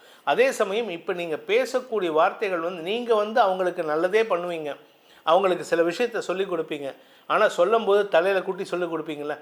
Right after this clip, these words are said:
"டே, இதை பாரு" அப்படின்ட்டு. அந்த மாதிரி சொல்லக்கூடிய வார்த்தைகள் அவர்களை காயப்படுத்தும். அந்த காயம் அவர்களுக்கு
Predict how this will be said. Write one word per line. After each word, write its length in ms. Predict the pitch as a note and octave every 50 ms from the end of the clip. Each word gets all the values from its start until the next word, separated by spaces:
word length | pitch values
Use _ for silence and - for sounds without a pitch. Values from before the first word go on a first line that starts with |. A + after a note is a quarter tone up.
| -
"டே, 140 | - D#3+ D3+ - - -
இதை 140 | - - B2
பாரு" 240 | - C#3+ C#3+ C3+ A#2 - - - _ _ _ _ -
அப்படின்ட்டு. 460 | C#3 C#3+ D#3 D#3 D3+ D3 C#3+ - A#2+ - - _ _ _ - -
அந்த 280 | - D#3+ G3 G#3 G#3+
மாதிரி 240 | G#3 A3 B3 B3 A#3
சொல்லக்கூடிய 720 | - - - F#3 G3+ A#3+ C4 B3+ B3+ - B3 A3+ G#3+ F#3
வார்த்தைகள் 600 | D3+ D3 E3 F#3+ G3+ - - F#3+ E3+ F3+ A3 B3 - -
அவர்களை 440 | C#3+ D#3 E3+ D#3+ C#3 C#3+ F3 F#3+ F#3 -
காயப்படுத்தும். 680 | D#3+ D3+ D#3+ D#3+ D#3+ D#3+ - D#3 C3+ B2+ - - C3+ B2+ - _ _ _ _ _ _
அந்த 340 | - B2 C#3+ D#3 D#3 D3 -
காயம் 680 | - - - - D#3+ F3+ G#3+ A#3 B3 B3 B3 B3 B3 - -
அவர்களுக்கு 680 | D3 D3+ F3 E3 D3+ D3+ C#3 C#3 C#3 - - G#2+ -